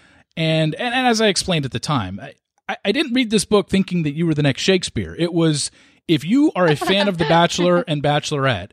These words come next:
Speaker 1: and you love to, if you watch this show every Monday night and you talk about it with your friends, this is the book that you want to read. And it's, it's not like, I don't, and I hope this doesn't come across insulting, but it's not like I expect you to be the next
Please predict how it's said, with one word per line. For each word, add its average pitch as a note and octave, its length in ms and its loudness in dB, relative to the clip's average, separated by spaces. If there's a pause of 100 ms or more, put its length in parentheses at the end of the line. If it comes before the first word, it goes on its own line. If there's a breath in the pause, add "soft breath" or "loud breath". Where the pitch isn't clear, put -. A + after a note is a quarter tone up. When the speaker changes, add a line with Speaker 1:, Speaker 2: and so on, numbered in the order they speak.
Speaker 1:
and C3+ 220 0
you F3+ 140 2
love F3 640 2 (720 soft breath)
to, E3+ 300 2 (260)
if C3+ 160 -6
you D3 80 -2
watch F3+ 320 -2
this F#3 120 0
show F3+ 200 0
every G#3+ 180 2
Monday G3 220 2
night F3+ 160 0
and F3+ 100 -6
you E3 60 -6
talk G3 240 -4
about F#3 160 0
it F3 80 -4
with F3 140 -6
your D#3 100 -2
friends, F#3 360 -2
this F#3+ 200 0
is A3 160 -2
the E3+ 80 -8
book D#3 380 2
that D3+ 140 0
you D3+ 180 2
want C#3 380 0
to C3+ 120 2
read. A#2 460 -2
And C3 180 2
it's, - 340 -2
it's D#3 440 -10
not F3+ 180 0
like, G3+ 380 0 (1120 soft breath)
I A3+ 80 0
don't, A#3 180 0 (340)
and D#3+ 120 -6
I - 20 -4
hope G#3+ 160 -2
this D#3 160 0
doesn't D3+ 200 2
come C#3+ 140 -2
across C3+ 300 0
insulting, B2 540 0
but C#3+ 120 -4
it's E3+ 160 -4
not A#3 160 -2
like A3+ 280 0
I E3+ 80 0
expect E3 520 -2
you F3 60 2
to D3 80 0
be D3 120 2
the C#3 80 0
next - 380 0